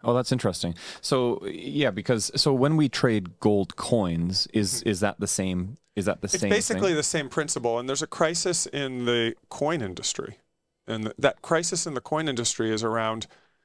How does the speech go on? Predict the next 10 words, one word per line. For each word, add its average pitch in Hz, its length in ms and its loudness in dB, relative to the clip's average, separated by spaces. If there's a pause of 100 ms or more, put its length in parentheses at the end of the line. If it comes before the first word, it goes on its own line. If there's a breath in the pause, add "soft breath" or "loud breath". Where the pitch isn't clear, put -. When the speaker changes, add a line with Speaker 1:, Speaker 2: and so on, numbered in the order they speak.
(140)
Speaker 2:
look, - 180 -8
you 90 60 -4
have 82 100 -4
a 82 40 -8
twenty-five 95 480 -2
hundred 92 280 -2
year 92 160 0
old 92 140 -4
technology. 95 800 -2 (500 soft breath)
Uh, 98 320 0